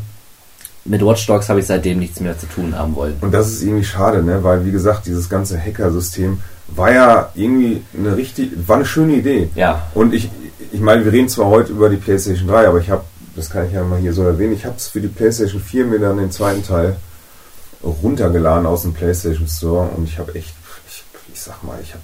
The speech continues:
Speaker 2: zwei, drei Stunden gespielt. Auch selbst da, ich bin mit diesem Spiel nicht warm geworden. Ich hab einfach gemerkt, dass das so in der Art, das ist nichts für mich. Und ganz, und das ist wirklich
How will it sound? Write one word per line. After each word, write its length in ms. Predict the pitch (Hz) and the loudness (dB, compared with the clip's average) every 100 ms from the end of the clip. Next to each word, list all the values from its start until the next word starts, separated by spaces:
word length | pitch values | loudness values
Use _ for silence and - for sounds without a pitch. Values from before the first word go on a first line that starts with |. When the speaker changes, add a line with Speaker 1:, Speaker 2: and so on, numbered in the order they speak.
| - | -12
Speaker 2:
zwei, 200 | 80 80 | -6 -2
drei 160 | 80 | 0
Stunden 260 | 80 80 80 | -2 -2 -4
gespielt. 360 | 78 82 85 87 - - - - - | -6 -4 -4 -4 -10 -14 -14 -18 -2
Auch 200 | 107 104 | 2 2
selbst 400 | - 104 110 90 | 4 6 8 6
da, 320 | 101 104 104 - - - - | 4 6 4 0 -12 -18 -8
ich 160 | - - | -6 0
bin 140 | 113 | 2
mit 140 | 131 107 | 2 0
diesem 160 | 123 | -4
Spiel 240 | - - 120 | -4 -4 -4
nicht 140 | 104 | 0
warm 220 | 104 131 | 2 2
geworden. 380 | 107 85 85 87 - | 2 2 0 -2 -6
Ich 120 | 80 | -4
hab 140 | - | -2
einfach 240 | 90 104 110 | -2 -2 -2
gemerkt, 440 | 92 92 101 - | 0 0 0 -4
dass 320 | 80 78 - - | -6 -6 -12 -16
das 320 | - - - - | -16 -12 -12 -8
so 440 | 87 104 143 117 - | -2 0 0 -2 -4
in 120 | 98 | 0
der 180 | 110 - | 2 4
Art, 260 | 107 104 - - - | 2 0 -4 -12 -12
das 140 | - 85 | -8 -6
ist 160 | 104 | -4
nichts 220 | 139 135 - | -6 -6 -2
für 80 | |
mich. 240 | 147 156 - | 0 0 4
Und 320 | 147 220 - | 4 4 2
ganz, 380 | 117 160 185 - | 2 2 0 -4
und 140 | 101 104 | -2 0
das 120 | 127 | 0
ist 140 | 110 | -2
wirklich 360 | 127 113 101 | -6 -4 -4